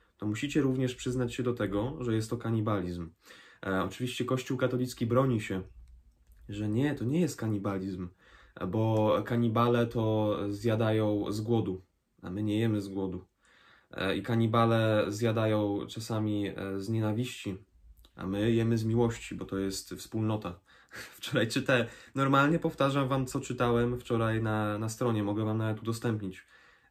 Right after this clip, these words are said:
screena, e, poniżej w linku,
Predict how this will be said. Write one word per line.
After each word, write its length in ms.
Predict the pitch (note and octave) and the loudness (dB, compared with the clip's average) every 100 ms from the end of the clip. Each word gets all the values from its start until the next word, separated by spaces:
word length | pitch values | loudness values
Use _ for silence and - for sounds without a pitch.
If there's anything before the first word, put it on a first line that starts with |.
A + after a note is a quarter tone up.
| - | -14
screena, 380 | - A#2 G2 F2+ - G2 | -2 0 2 -2 -8 -10
e, 320 | F#2 F2+ - - - - - - - - - - - | -6 -6 -8 -10 -14 -14 -16 -20 -20 -18 -16 -16 -4
poniżej 460 | A2 G#2 G2+ F#2 | 0 0 0 -2
w 60 | G2+ | -2
linku, 380 | G#2 F#2 F#2 | -4 -4 -6